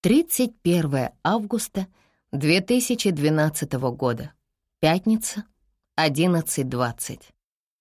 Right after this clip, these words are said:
Следующие дни в школе похожи на первые два.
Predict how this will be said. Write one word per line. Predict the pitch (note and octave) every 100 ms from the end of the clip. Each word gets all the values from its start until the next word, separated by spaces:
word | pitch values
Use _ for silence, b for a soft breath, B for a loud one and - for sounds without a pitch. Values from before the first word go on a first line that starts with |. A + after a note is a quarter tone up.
| _ _ -
Следующие | - B3+ G4 F4 D#4 C4+ A#3+
дни | A#3+
в | B3
школе | - - C#4 A#3+
похожи | F#3 D3+ G#3 G3+ F3
на | D3
первые | B2+ E3 D#3+ D3+ C#3
два. | B2+ B2 A#2